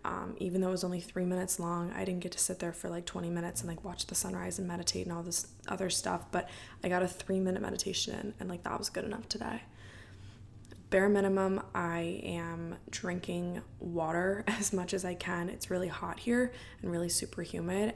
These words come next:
Everyone should drink tons and tons of water, so I think I'm gonna take a sip right now. You guys should drink your water right now too. So why am I telling you guys all of this? Why did I <laughs> even turn on the mic today?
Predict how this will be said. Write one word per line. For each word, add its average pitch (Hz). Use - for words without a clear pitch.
Everyone 226
should 202
drink 185
tons 175
and 185
tons 196
of 214
water, -
so 185
I 185
think 185
I'm 202
gonna 226
take 190
a 180
sip 180
right 175
now. 175
You 190
guys 185
should 185
drink 175
your 226
water 208
right 170
now -
too. -
So -
why 214
am 247
I 262
telling 185
you 180
guys 185
all 180
of 180
this? 180
Why 190
did 240
I 240
<laughs> 233
even 202
turn 185
on 185
the 180
mic 175
today? 175